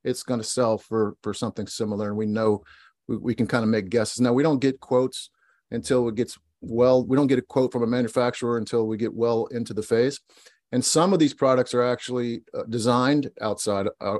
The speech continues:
of our, we just have the idea, it's the engineering and the design work is done outside. Uh, and so it's collaboration with, uh, third parties to, to, to make it happen.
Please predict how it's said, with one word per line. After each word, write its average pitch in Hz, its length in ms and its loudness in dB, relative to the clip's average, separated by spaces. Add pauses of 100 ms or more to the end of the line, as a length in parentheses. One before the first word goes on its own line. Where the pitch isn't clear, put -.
of 107 160 -4
our, 101 140 0
we 107 120 -2
just 110 160 -4
have 120 140 0
the 113 120 2
idea, 113 340 2
it's 107 140 -2
the 107 160 -2
engineering 113 600 -2
and 101 120 -4
the 98 40 -8
design 107 440 0
work 107 220 0
is 90 120 -6
done 101 220 -2
outside. 123 580 0 (520)
Uh, 101 260 -4
and 98 120 -4
so 107 160 2
it's 101 160 -2
collaboration 101 720 0
with, 98 280 -6
uh, 98 220 -2 (180)
third 107 220 0
parties 101 420 -2
to, 98 380 -8
to, - 240 -10
to - 100 -10
make 98 240 -4
it 95 60 -4
happen. 101 380 -8